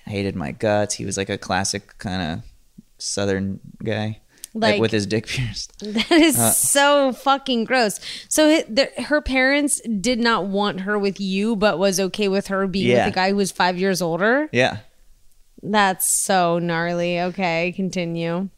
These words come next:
Speaker 1: And anyway, so she was beautiful and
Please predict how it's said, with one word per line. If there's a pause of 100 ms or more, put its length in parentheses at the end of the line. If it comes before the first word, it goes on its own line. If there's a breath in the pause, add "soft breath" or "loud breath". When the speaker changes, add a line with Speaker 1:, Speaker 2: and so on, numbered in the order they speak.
Speaker 1:
And (1300)
anyway,
so (640)
she
was
beautiful
and